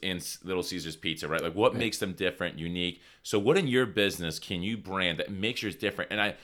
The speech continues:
Speaker 1: one thing I ca-, I can't stand, Brandon, is, like, not, not stand, I'm sorry. That's not fair.
Speaker 2: Hmm.
Speaker 1: Um, it, I hear it all over. "Well, our customer service." Everyone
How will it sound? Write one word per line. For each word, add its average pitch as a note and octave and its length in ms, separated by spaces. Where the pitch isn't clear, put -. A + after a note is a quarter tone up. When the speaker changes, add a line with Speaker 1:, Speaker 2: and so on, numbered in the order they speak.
Speaker 1:
one C3 200
thing D3+ 120
I A2+ 60
ca-, G2+ 100
I G#2 80
can't G2+ 220
stand, F2+ 320
Brandon, D2+ 260
is, D#2 140
like, E2 200
not, D3+ 100
not C3+ 140
stand, D2 260
I'm D#2 80
sorry. C2 300
That's - 140
not E2 180
fair. - 240
Speaker 2:
Hmm. D3 220
Speaker 1:
Um, G2 240
it, - 160
I A#2 80
hear C#3 200
it C3+ 40
all A#2+ 80
over. E2 180
"Well, C#3 140
our A#2 120
customer A2+ 420
service." G2 580
Everyone D3 720